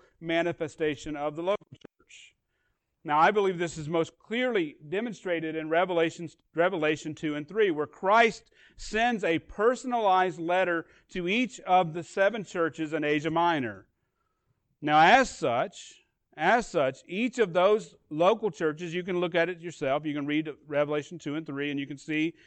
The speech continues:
these personalized letters to the churches. A-, and as such, then, each of these local churches in a specific, um, were in a specific location, and they existed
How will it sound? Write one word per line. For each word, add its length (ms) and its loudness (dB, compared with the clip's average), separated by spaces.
these 180 -2
personalized 880 0
letters 540 0
to 380 -2
the 80 -4
churches. 640 -4
A-, 220 -6
and 80 2
as 320 6
such, 360 4
then, 340 0
each 260 -2
of 120 -2
these 200 -4
local 400 6
churches 600 -2
in 140 4
a 100 4
specific, 720 0
um, 160 -2
were 300 6
in 100 6
a 140 4
specific 640 0
location, 760 0
and 180 2
they 200 8
existed 640 2